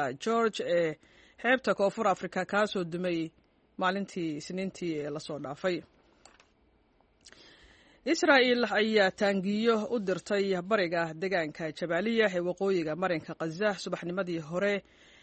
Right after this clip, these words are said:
ee Axaddii shalay, kadib markii habeenimo-, kadib markii habeenkii oo dhan ay duqeymo culus oo cirka iyo dhulka ah ay fuliyeen, kana fuliyeen aaggaasi. Duqeynta Israa'iil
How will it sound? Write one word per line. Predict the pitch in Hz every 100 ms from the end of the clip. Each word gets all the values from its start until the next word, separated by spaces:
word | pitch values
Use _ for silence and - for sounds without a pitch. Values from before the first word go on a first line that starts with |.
| _
ee | 254
Axaddii | 247 277 233 202
shalay, | - 214 233 233
kadib | 269 277
markii | 277 277 - 226 226 220
habeenimo-, | 185 196 196 196 202 214 - - _ _ _ _ _ _ _ _ _ _ -
kadib | 226 254
markii | 277 269 240 240 233
habeenkii | 208 202 240 220 - 220
oo | 170 196
dhan | 190 240 254
ay | - 180
duqeymo | 180 180 190 196 214 226 214 - - - - -
culus | 247 277 269 -
oo | 208 190 175
cirka | 226 240 - 226 175
iyo | 190 180
dhulka | 185 208 - 170
ah | 165 156 -
ay | - 180
fuliyeen, | - 185 196 190 160 147 160 _ -
kana | - 196
fuliyeen | 196 180 185 170
aaggaasi. | 156 143 139 - - 180 - _ _ _ _
Duqeynta | - - 190 196 - 120
Israa'iil | 196 - 180 190 214